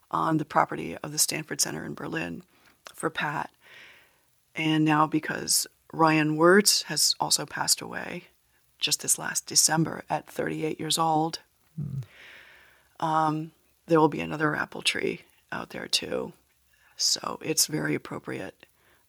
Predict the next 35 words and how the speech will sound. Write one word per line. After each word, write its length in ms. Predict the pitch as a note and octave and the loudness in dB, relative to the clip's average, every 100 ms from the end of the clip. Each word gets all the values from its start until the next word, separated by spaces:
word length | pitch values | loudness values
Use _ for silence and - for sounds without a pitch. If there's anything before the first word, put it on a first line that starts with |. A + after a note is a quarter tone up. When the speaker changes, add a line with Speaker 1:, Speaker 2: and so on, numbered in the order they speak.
| - | -16
Speaker 1:
Um, 400 | D#3+ E3 D#3+ E3 _ _ _ _ _ - | -12 -12 -12 -16 _ _ _ _ _ -2
as 160 | D#3+ - | 2 2
Karen 400 | E3 D#3+ D#3 C#3+ | 4 4 4 2
Kramer, 400 | D#3+ D#3+ D#3 D3 | 4 6 4 2
the 120 | C#3+ | 0
director 500 | C#3 D#3+ - C3+ F2 | 6 6 6 2 4
of 120 | - | 4
the 80 | - | 2
Stanford 360 | - D#2+ - | 0 -4 -6
Center, 200 | - - | -6 -4
wrote 240 | D#2 D#3+ - | 0 2 2
me, 240 | - - - - - - - _ | -2 -6 -12 -18 -16 -16 -18 _
um, 420 | E3 D3 D3 D#3 - _ - | 0 0 0 -6 -16 _ 8
the 100 | E3+ | 10
two 180 | G3 | 12
apple 240 | E3 E3 D#3+ | 10 8 4
trees 300 | - D3+ - | 2 4 2
will 100 | C#3+ | 0
be 160 | D3+ | 0
able 160 | D#3 D3 | 0 -2
to 80 | D#3 | -8
cross-pollinate 840 | - D3+ - - D3+ D3 D3 - _ _ G3 | -4 -4 -4 -6 -6 -4 -8 -10 _ _ 4
Speaker 2:
Ah. 280 | F#3+ F3+ D#3 | 8 8 8
Speaker 1:
and 200 | E3 D#3 | 4 6
make 380 | E3 E3 - - | 8 6 4 2
more 240 | E3 D#3 | 8 10
apples, 500 | - D#3 D#3 D3 D3 | 10 8 8 4 4
which 180 | C#3+ - | 0 2
is 340 | - - - - _ _ _ _ _ _ _ - - - - - | 6 8 6 4 _ _ _ _ _ _ _ -20 -20 -20 -16 6
really 260 | F#3 F3 D#3+ | 12 12 12
what 200 | D3+ - | 6 2
Pat 240 | D3+ - | 2 4
and 120 | D3 | 4
Ryan 460 | C#3+ D3 D3 C#3+ D#3 _ | 2 4 2 0 -4 _
had. 580 | - - D3 D3+ E3 | -8 0 2 4 0